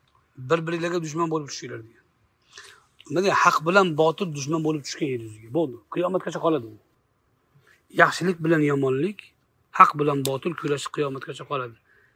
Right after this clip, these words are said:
Qancha risolat kelib, agar har bir mahallaga bittadan payg'ambar kelsa ham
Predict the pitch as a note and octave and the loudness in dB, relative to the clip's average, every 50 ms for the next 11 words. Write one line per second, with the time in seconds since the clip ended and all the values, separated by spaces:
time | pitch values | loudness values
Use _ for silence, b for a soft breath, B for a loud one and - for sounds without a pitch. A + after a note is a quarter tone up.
0 | b b _ - - - F#3+ F#3+ - - F3+ E3 D#3 C3+ E3+ E3 E3 E3 D3+ - | b b _ -2 4 6 6 6 6 4 4 4 4 2 2 4 4 2 0 0
1 | E3+ D#3+ D3 C3 B2+ - _ _ _ _ _ - - D#3+ E3 F3 E3 D#3 - _ | -2 -2 -2 -2 -6 -12 _ _ _ _ _ -6 -4 -2 -2 -2 -4 -4 -6 _
2 | b b b b b b b b b b _ _ _ - - - - E3 G3 G#3+ | b b b b b b b b b b _ _ _ -6 -2 4 6 8 6 8
3 | A3 B3 A#3+ B3 G#3+ G3+ G#3 G#3+ G#3+ G3 F#3+ F3 F#3+ F#3+ F#3 D#3+ F3 F3 E3+ E3+ | 6 6 8 8 8 8 8 4 2 0 0 0 2 2 4 4 4 4 4 4
4 | E3 E3 D3+ C#3+ D#3 C#3 D#3 E3 F3 E3+ | 4 2 -2 -4 -6 -2 -2 -2 -2 -2